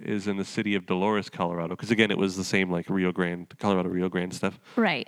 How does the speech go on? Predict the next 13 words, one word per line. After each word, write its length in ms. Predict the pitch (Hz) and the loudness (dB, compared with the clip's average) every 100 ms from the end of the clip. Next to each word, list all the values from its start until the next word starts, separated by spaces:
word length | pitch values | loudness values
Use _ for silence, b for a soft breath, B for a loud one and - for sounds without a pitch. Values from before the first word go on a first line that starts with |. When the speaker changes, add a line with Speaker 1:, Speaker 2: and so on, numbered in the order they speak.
| - | -4
Speaker 1:
Um, 460 | 104 95 92 90 - _ _ _ - | 0 0 -2 -8 -16 _ _ _ -6
and 260 | 107 95 98 | -4 0 0
that 100 | 92 | 0
one's 160 | 104 | 0
operated 420 | - 104 107 104 95 | 0 0 0 -2 -4
from 180 | 101 | -8
time 320 | 95 110 107 101 | -2 0 0 -2
to 100 | - | -10
time 580 | - 107 98 85 85 - _ _ _ - | -4 0 0 -2 -8 -16 _ _ _ -4
as 200 | 95 90 | -2 -2
a 40 | |
tourist 580 | - - 120 107 92 - | -2 -2 0 0 -2 -4
ride, 420 | 95 87 80 78 | 0 0 0 -6